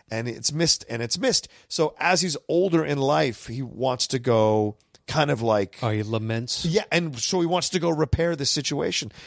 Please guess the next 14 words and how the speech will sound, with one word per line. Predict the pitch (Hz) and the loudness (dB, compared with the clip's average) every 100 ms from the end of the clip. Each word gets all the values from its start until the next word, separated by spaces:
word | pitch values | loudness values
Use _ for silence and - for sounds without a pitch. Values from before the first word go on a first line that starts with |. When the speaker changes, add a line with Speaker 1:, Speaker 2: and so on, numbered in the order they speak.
| - | -6
Speaker 1:
So | - 185 | 0 2
the | 170 | 2
movie | 165 185 311 311 175 147 135 - | 2 4 4 2 2 0 0 -4
is | 147 151 131 | -2 0 -2
juxtaposed | - 185 185 - 143 151 170 170 143 | -4 -6 -6 -10 -12 -8 -8 -8 -10
with | - - | -10 -10
flashbacks | - 147 160 - 202 262 - - - | -2 0 0 -2 -4 -4 -4 -4 -4
Speaker 2:
Okay. | 143 143 147 | -6 -2 0
Speaker 1:
and | 156 | 0
him, | 139 175 185 | 0 0 0
like, | 170 151 - | 0 0 0
on | 156 147 | 0 2
this | 147 117 | 0 -2
journey | - 135 123 87 | 0 0 0 -6